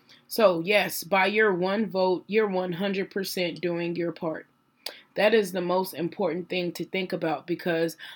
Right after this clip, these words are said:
I know so many people out there feel like one vote isn't gonna make a difference. But if you multiply all the people who feel like one vote doesn't make a difference, we ended up having millions of non-voters,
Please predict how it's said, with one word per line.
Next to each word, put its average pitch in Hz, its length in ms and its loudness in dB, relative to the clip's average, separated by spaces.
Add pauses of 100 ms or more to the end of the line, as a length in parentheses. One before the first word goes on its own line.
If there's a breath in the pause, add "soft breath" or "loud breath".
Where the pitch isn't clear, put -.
(120 loud breath)
I 196 100 8
know 208 160 6
so 196 200 0
many 196 240 0
people 185 320 -2
out 180 180 2
there 175 140 2
feel 180 260 2
like 165 260 0
one 180 240 0
vote 180 380 2
isn't 180 280 -4
gonna 170 200 -2
make 165 220 -4
a 165 60 -4
difference. 170 640 -4 (280 loud breath)
But 214 160 4
if 208 180 2
you 233 140 6
multiply 240 720 4
all 214 260 6
the 208 120 0
people 202 400 -2
who 196 160 0
feel 185 320 2
like 165 320 2
one 180 260 0
vote 180 260 0
doesn't 175 300 0
make 165 220 0
a - 60 -6
difference, 190 760 0 (720 soft breath)
we 254 220 4
ended 214 200 4
up 196 140 6
having 190 760 -2 (880)
millions 185 800 2
of 180 120 0
non-voters, 175 1000 -2